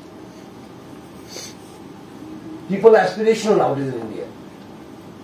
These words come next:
That old cry of, you know, in Bengali we used to say,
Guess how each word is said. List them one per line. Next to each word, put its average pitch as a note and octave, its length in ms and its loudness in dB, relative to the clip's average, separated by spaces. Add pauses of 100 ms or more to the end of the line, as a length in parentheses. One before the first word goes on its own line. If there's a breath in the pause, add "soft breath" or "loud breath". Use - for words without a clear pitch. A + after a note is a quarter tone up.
(1080)
That E3 180 8
old G3+ 300 8
cry F#3+ 260 10
of, F#3 160 8
you F#3 60 2
know, G3 420 6
in D3+ 120 2
Bengali E3+ 340 6
we F3+ 80 2
used E3 100 0
to D#3+ 60 -2
say, F3 340 4